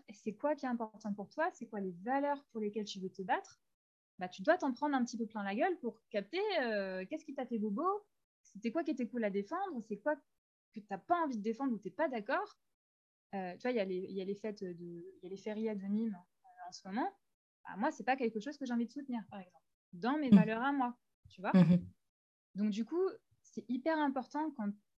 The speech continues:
Speaker 1: t'as pas eu le résultat que t'as obtenu, de se, de te dire, « OK, en quoi est-ce que là, je me rapproche finalement de ce que je veux ? En quoi est-ce que peut-être j'ai pu découvrir une valeur que j'avais envie de défendre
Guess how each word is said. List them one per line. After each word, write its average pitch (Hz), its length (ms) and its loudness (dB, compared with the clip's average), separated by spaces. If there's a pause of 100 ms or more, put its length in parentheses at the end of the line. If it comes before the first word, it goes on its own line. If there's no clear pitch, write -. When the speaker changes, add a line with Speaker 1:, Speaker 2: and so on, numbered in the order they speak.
(240)
Speaker 1:
t'as 196 120 0
pas 269 260 4
eu 311 120 4
le 247 100 4
résultat 220 400 2
que 247 140 -8
t'as 208 80 0
obtenu, 214 380 0
de 277 60 -6
se, 214 200 -10
de 190 120 -12
te 196 140 -10
dire, « 254 260 -2
OK, 240 200 -6 (160)
en 208 160 -6
quoi 302 240 0
est-ce 311 120 -6
que 214 120 -4
là, 240 160 2
je 247 100 -2
me 202 140 0
rapproche 196 420 -4
finalement 220 320 -4
de 220 100 0
ce 202 120 -8
que 196 100 -10
je 180 80 -8
veux ? 226 220 -2 (640)
En 220 120 2
quoi 294 180 2
est-ce 330 120 -2
que 247 80 0
peut-être 247 240 -2
j'ai 233 100 0
pu - 160 -10
découvrir 269 480 -4
une 208 220 2
valeur 240 340 2
que 240 80 -4
j'avais 208 160 0
envie 196 160 -2
de 175 100 -10
défendre 277 520 -2